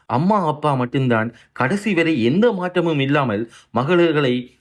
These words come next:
ஏமாற்றம் அடைய வைக்காமல் இருக்கும் உறவுகள். பெண்களின் கண்ணீருக்கு உரியவர். கடைசி வரை தன்னுடன் இருக்க ஒவ்வொரு ம-, மகள்களும் விரும்பும் உறவு அப்பா. அப்பாவின் மறைவு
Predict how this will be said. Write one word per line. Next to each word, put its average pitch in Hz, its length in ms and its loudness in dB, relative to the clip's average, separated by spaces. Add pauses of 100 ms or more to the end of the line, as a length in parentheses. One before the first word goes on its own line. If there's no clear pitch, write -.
ஏமாற்றம் 202 540 0
அடைய 151 240 0
வைக்காமல் 147 440 -2
இருக்கும் 135 340 -4
உறவுகள். 120 380 2 (380)
பெண்களின் 233 440 2
கண்ணீருக்கு 208 600 0
உரியவர். 151 460 2 (140)
கடைசி 160 360 -4
வரை 180 200 0
தன்னுடன் 196 460 2
இருக்க 165 520 0
ஒவ்வொரு 208 480 0
ம-, 170 280 0
மகள்களும் 165 440 0
விரும்பும் 156 360 0
உறவு 143 280 0
அப்பா. 120 460 -4 (340)
அப்பாவின் 156 440 0
மறைவு 135 360 0